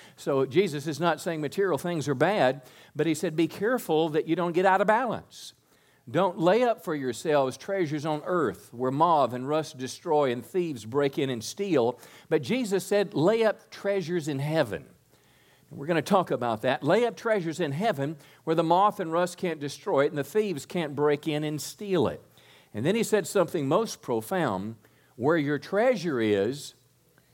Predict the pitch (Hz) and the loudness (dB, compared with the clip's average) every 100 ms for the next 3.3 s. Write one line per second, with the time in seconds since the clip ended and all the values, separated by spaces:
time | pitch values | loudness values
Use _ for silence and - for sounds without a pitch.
0 | _ - - - _ - - - - - | _ -20 -20 -20 _ -20 -20 -20 -20 -20
1 | _ _ _ _ 160 110 113 160 214 208 | _ _ _ _ 2 2 2 2 4 2
2 | 196 135 214 196 165 156 156 156 160 151 | 0 -2 0 2 2 -2 -2 -2 -2 -4
3 | 117 80 | -6 -6